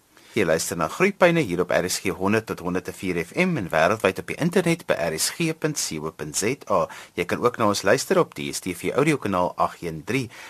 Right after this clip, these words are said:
My gas vandag is Lizaan Du Plessis en ons gesels oor hoe gemaak met my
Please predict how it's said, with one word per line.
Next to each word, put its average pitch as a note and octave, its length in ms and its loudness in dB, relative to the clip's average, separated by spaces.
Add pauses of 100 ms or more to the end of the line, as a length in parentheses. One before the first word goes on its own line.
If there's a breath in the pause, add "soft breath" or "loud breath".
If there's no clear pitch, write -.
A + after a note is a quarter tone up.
My F#2 80 -4
gas D#3 220 4
vandag A#2 300 6
is A2 100 -6
Lizaan F2 400 0
Du - 80 -8
Plessis - 500 -2
en A2 80 -2
ons A#2+ 180 -2
gesels - 600 2
oor G2 220 2 (260 loud breath)
hoe E3+ 120 2
gemaak A2+ 480 6
met F#2+ 220 -4
my F#2+ 240 4